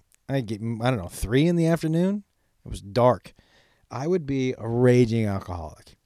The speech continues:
I mean, you would have to legalize every drug, I think, if I was gonna live in Alaska. And you know what? I, I, I remember going up there once and somebody was like, "Hey, what are you doing?" I was like, "We're gonna do this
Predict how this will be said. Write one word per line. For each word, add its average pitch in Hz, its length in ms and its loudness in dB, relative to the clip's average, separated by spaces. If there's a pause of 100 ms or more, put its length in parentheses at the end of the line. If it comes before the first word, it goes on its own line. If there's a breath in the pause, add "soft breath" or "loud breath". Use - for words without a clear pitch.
(640)
I - 40 -6
mean, 156 140 4
you 202 80 4
would 202 100 4
have 175 280 2
to 156 100 -2
legalize 113 680 0
every 107 400 0
drug, 85 320 -10 (500)
I - 60 -4
think, - 420 -16 (500)
if 117 140 -4
I 107 100 0
was 104 100 -4
gonna 101 200 -6
live 95 180 -8
in 85 80 -10
Alaska. - 520 -18 (440 soft breath)
And 147 160 -2
you 185 60 0
know 285 120 0
what? 370 160 -2
I, 175 200 6
I, 175 80 6
I 165 280 2
remember 226 240 4
going 208 160 6
up 160 80 0
there 156 140 6
once 147 240 4
and 131 160 0 (520 loud breath)
somebody 156 320 -8
was 139 220 -8
like, 127 220 -6
"Hey, 143 220 -4
what 139 120 -4
are - 20 -6
you 131 80 -4
doing?" 139 320 0
I 123 60 -2
was 123 80 -4
like, 123 100 -6
"We're 127 140 -4
gonna 127 120 -8
do 135 60 -4
this - 360 -12